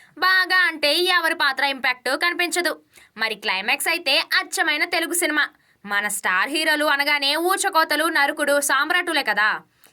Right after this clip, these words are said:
ఇది అంతే. క్లైమాక్స్ చూడకపోయినా పర్లేదు. ఫస్ట్ హాఫ్ బాగలేక, లాస్ట్లో బాగోలేక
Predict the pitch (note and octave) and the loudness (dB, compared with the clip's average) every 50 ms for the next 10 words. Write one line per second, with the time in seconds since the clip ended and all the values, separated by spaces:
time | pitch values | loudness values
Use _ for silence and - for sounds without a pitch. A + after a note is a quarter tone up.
0 | _ _ - F3 F#3+ F#3+ F3+ A3+ C4+ D4+ D#4+ D#4 D4+ D4+ D4+ D4 C#4 - - _ | _ _ -14 -14 -12 -10 -8 -6 -2 -2 -2 -2 -2 -2 -2 -2 -2 -4 -8 _
1 | _ _ _ _ - G#3+ F#3+ F#3+ F#3+ G#3+ A3+ C4 - - - C#4 C4+ C4+ C#4 C#4 | _ _ _ _ -4 -4 -2 -2 -2 -2 -4 -4 -4 -4 -2 -2 0 -2 -2 -2
2 | D4 C4+ C4 B3+ C4+ G4+ F4+ F#4+ F#4 F4+ F4+ F4+ E4+ D4+ - - - - _ _ | -2 -2 0 2 0 0 2 0 0 0 0 -2 -2 -4 -6 -10 -14 -20 _ _
3 | _ _ _ _ _ _ _ _ _ _ _ _ _ _ _ _ _ _ _ _ | _ _ _ _ _ _ _ _ _ _ _ _ _ _ _ _ _ _ _ _
4 | _ _ - - F#3+ F#3 - - - - F#4 F#4 F#4 F#4+ F#4 F4 F4+ F4 E4 D#4 | _ _ -8 -6 -4 -4 -4 -4 -4 -4 -4 -2 0 2 2 2 2 0 0 -2
5 | D4+ D#4 D4+ D4 C4+ A3+ G#3 F#3+ F#3+ G#3 - - - F4+ F4 E4+ D#4 D4+ D4 D4+ | -2 0 0 -2 0 0 0 0 0 -2 -2 -2 -2 -2 0 0 0 0 0 -2
6 | D4+ D4 C#4+ C#4 C#4 | -2 -2 -2 -2 -2